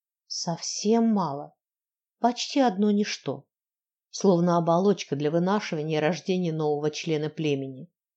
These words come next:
чаще всего странного и необычного, отличающегося от остальных физически. Их очень мало выживало, этих новых. Хиленькие были и слабенькие.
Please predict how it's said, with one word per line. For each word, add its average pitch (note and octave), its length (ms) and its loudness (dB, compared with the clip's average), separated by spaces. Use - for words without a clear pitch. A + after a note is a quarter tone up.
чаще - 400 0
всего D#3+ 260 -6
странного F3+ 600 -2
и D#3+ 80 0
необычного, E3+ 840 -2
отличающегося F3 1160 -2
от D3+ 140 -6
остальных D#3 460 -2
физически. D3+ 880 -6
Их D#4+ 200 -2
очень C#4 420 0
мало D#3 300 2
выживало, D3+ 460 0
этих D3 340 -4
новых. D#3 500 -2
Хиленькие E3+ 680 2
были E3 240 0
и F#3 80 -2
слабенькие. C#3+ 800 -2